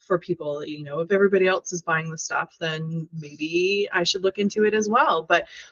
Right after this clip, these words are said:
when you're not posting about it, for anybody new, I was, I wasn't working all summer. I wasn't doing anything, or things slowed down for me.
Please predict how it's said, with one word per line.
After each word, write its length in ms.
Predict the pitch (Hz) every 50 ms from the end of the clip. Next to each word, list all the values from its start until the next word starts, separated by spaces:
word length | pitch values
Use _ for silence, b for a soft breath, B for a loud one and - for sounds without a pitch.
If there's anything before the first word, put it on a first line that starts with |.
| B B
when 260 | 185 202 208 202 202
you're 180 | 196 208 220 220
not 320 | 214 208 208 202 - -
posting 480 | - - 233 320 415 - - 254 214 180
about 340 | 165 160 151 147 143 139
it, 280 | 147 175 214 240 - - _ _ _ _ _ _ _ _ _ _ _
for 140 | - 220 214
anybody 420 | 214 220 254 247 233 220 226 208 202
new, 400 | 196 190 185 233 320 381 269 190
I 220 | 165 160 185 240
was, 460 | 254 214 170 160 165 - - - - _ _ _ _ _ _ _ -
I 100 | 185 214
wasn't 320 | 226 254 202 180 170 -
working 380 | 170 170 208 - _ - 285 196
all 140 | 143 120 -
summer. 460 | - - - - - - - 185 185 -
I 80 | 180
wasn't 380 | 180 175 196 208 202 208 170 170
doing 320 | 165 185 226 311 302 226
anything, 400 | 165 147 143 147 - - - 151
or 80 | 151 156
things 240 | 156 - 190 185 175 -
slowed 360 | - - 190 185 180 180 170
down 320 | 170 156 170 233 277 277
for 140 | - - 165
me. 240 | 160 147 147 165